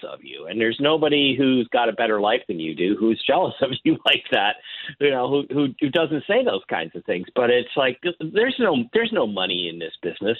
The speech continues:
for, for guys like me to speak of, unless you're, unless your name is Eric Von Daniken or David Icke. You're not making very much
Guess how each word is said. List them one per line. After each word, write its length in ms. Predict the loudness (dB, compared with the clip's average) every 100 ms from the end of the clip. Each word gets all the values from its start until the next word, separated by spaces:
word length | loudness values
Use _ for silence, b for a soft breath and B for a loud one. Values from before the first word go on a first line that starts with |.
| 0
for, 260 | 2 2 0
for 140 | -4 0
guys 240 | 0 0 0
like 220 | -2 0
me 140 | 0
to 80 | 0
speak 240 | 0 0 2
of, 160 | 2
unless 260 | 2 2 2 0
you're, 280 | 0 0 B B B -4
unless 180 | -4 0
your 80 |
name 220 | 2 2 0
is 140 | 0
Eric 300 | 0 2 0 -2
Von 220 | -8 -4
Daniken 540 | 0 0 -2 0 0
or 100 | 0
David 360 | 2 2 4 2
Icke. 280 | 2 0 0
You're 100 | 0
not 240 | 0 0
making 320 | -2 0 -4
very 200 | -2 -2
much 220 | -2 -8